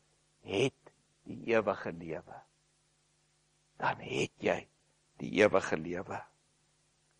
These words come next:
As julle my werklik ken, as julle in my glo,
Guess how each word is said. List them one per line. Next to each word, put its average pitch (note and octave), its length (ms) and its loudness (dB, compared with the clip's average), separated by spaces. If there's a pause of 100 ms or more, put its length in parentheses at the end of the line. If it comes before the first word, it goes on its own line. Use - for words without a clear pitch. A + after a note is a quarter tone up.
(1800)
As - 160 -6
julle G#2 240 2
my G#2+ 240 2
werklik A#2+ 480 4
ken, A2 240 2 (1120)
as G2+ 160 2
julle B2 260 10
in B2+ 120 6
my B2+ 180 8
glo, G2 400 -2